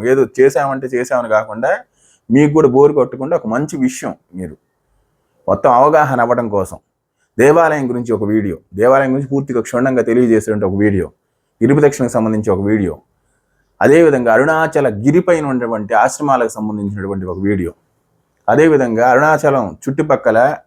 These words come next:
ఆ కొండ చుట్టుపక్కలే ఉన్నటువంటి మనం దర్శించదగినటువంటి ఉత్తమమైనటువంటి క్షేత్రాలు, రమణ మహర్షి జీవితంలో ఉన్నటువంటి అద్భుతమైన ఘట్టాలు జరిగినటువంటి ప్రదేశాలు, వీటికి సంబంధించినటువంటి వీడియో, అదేవిధంగా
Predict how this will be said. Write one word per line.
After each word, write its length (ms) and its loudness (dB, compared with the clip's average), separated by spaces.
ఆ 140 2
కొండ 240 0
చుట్టుపక్కలే 600 -2
ఉన్నటువంటి 520 -4
మనం 220 0
దర్శించదగినటువంటి 1000 0
ఉత్తమమైనటువంటి 640 -2
క్షేత్రాలు, 640 0
రమణ 180 0
మహర్షి 260 -2
జీవితంలో 480 0
ఉన్నటువంటి 540 -8
అద్భుతమైన 480 -2
ఘట్టాలు 440 2
జరిగినటువంటి 420 -4
ప్రదేశాలు, 420 -2
వీటికి 240 0
సంబంధించినటువంటి 640 -6
వీడియో, 300 0
అదేవిధంగా 440 -2